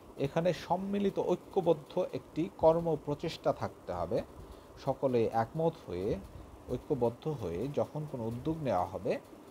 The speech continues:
তখন সেটাকে কিন্তু আমরা সমবায় বলবো। কোনো কিছু গড়ে তোলার জন্য যদি সেই উদ্যোগ হয়, তাকে, সেটাকে আমরা সমবায় বলবো।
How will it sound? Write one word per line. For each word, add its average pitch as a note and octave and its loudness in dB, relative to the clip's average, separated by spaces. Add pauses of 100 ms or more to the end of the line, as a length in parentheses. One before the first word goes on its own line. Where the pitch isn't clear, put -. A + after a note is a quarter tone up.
(140)
তখন C#3+ 2
সেটাকে B2+ -4
কিন্তু G2+ -4
আমরা G2 0
সমবায় A#2 2
বলবো। E2+ -6
কোনো A2+ -8
কিছু G#2+ -10
গড়ে A2 2
তোলার G2+ 2 (100)
জন্য F2+ -10
যদি A2 -8 (100)
সেই F#2+ -6
উদ্যোগ F2 -10
হয়, B2 -8
তাকে, A2 -6 (140)
সেটাকে G2+ -8
আমরা A2+ -2 (760)
সমবায় C3+ 6
বলবো। - -10